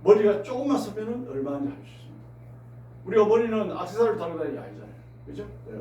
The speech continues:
얼마든지 할 수 있습니다. 그-, 그렇게 하시면 돼요. 자, 그래서 오늘 침대에서 어떻게 하느냐, 베드가 없을 때 어떻게 관리하느냐. 아, 바다 보기가 시원하긴 하고, 어?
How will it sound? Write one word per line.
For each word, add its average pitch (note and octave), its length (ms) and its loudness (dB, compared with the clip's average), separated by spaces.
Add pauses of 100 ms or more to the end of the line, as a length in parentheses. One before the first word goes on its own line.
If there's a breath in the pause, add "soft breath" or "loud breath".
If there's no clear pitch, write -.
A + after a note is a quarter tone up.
얼마든지 D#3+ 360 -4
할 - 100 -14
수 - 80 -20
있습니다. - 360 -20
그-, D#3+ 120 -10
그렇게 A3 260 0
하시면 - 280 -12
돼요. - 140 -18 (400)
자, D#3 100 -12
그래서 F#3 640 2 (360 loud breath)
오늘 B3+ 460 4 (320)
침대에서 D4 1080 6 (680)
어떻게 F#3+ 280 -2
하느냐, F3 520 0
베드가 A#3+ 340 6
없을 A#3+ 220 0
때 A#3 80 4
어떻게 - 380 0
관리하느냐. B2+ 680 -10 (140)
아, G2+ 560 -10
바다 D3 140 -4
보기가 C#3+ 260 -2
시원하긴 D3 460 -4
하고, D3 440 -2 (440)
어? D3+ 260 -4